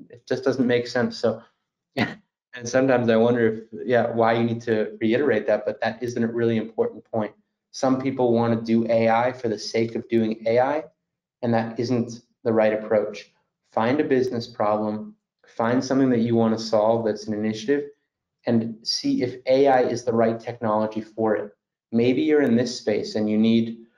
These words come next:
uh, robotic process automation, whatever it might be, making sure that you have that right topic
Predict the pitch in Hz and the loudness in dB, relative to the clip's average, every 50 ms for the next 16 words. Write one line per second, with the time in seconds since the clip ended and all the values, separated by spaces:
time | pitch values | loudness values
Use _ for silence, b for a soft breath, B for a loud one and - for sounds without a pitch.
0 | B B B B _ _ _ _ - 120 107 107 107 107 110 110 110 110 113 110 | B B B B _ _ _ _ -4 -2 0 0 2 4 4 4 4 4 4 2
1 | 117 120 117 - - - 113 104 110 - - - 123 113 - 104 101 104 101 107 | 2 2 0 -4 -2 0 0 2 2 0 -2 -4 -6 -2 0 0 0 0 -2 -4
2 | 95 110 107 - - 117 104 110 113 127 135 135 151 147 135 127 123 120 117 117 | -6 -8 -10 -12 -8 -4 0 2 4 4 4 4 4 4 4 2 2 0 -2 -2
3 | - 120 113 110 113 - - - _ _ _ _ 123 123 131 131 139 139 135 - | 0 0 0 0 0 -4 -8 -16 _ _ _ _ 2 4 4 4 2 2 0 2
4 | - 127 120 117 113 120 113 107 - 110 107 110 107 - 104 101 - 113 110 110 | 2 2 2 2 0 -2 -4 -4 -2 -2 -2 -2 0 0 0 0 0 0 2 2
5 | 110 113 110 - - 113 101 101 104 - 131 135 131 - - _ _ | 2 0 -2 -4 -4 -2 0 0 0 0 -2 -4 -4 -6 -12 _ _